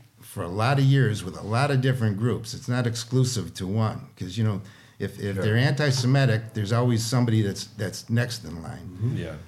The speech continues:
Speaker 1: So, um, but we're kind of thinking that with, after this first film, Mike's gonna do a series of films
Speaker 2: Instead of a full
Speaker 1: based
Speaker 2: ride.
Speaker 1: on, on hate. 'Cause any direction.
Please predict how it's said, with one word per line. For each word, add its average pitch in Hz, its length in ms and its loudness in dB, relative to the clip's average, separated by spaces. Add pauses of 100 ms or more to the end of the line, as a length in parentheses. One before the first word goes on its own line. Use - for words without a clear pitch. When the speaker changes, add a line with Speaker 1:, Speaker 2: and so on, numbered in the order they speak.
(120)
Speaker 1:
So, 104 420 -2 (220)
um, 98 480 -4 (260)
but 107 340 -2 (140)
we're 131 220 2
kind 156 280 0
of 131 120 0
thinking 104 560 -2 (480)
that 110 240 2
with, 117 240 0
after 135 360 2
this 113 220 0
first 151 320 0
film, 90 460 -8 (200)
Mike's 117 260 -2
gonna 110 200 0
do 104 180 -4
a 78 60 -8
series 107 720 -2 (180)
of 90 140 -10
films 95 380 -2
Speaker 2:
Instead 151 200 8
of 131 100 10
a 104 80 8
full - 220 6
Speaker 1:
based 110 80 10
Speaker 2:
ride. 120 320 6
Speaker 1:
on, 104 300 0
on 101 260 -4 (180)
hate. - 320 -4 (520)
'Cause 110 300 0 (180)
any 147 220 0
direction. 120 500 0